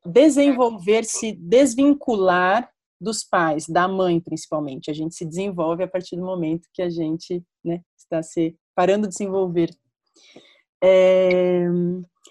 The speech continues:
então, esse, o quarto signo, que foi o Câncer, ele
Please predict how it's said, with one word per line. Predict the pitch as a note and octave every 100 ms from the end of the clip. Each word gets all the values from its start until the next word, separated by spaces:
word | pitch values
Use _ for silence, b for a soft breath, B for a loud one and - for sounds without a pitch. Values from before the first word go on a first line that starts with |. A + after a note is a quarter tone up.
| _
então, | G3 G3+ C4 C#4+ C#4+ A3 -
esse, | G3 - A3 G#3+ G3+
o | F#3
quarto | F3+ A3 B3 B3
signo, | G#3+ - B3 A3
que | G3+
foi | G#3
o |
Câncer, | G#3 B3 - C#4
ele | - A3+ B3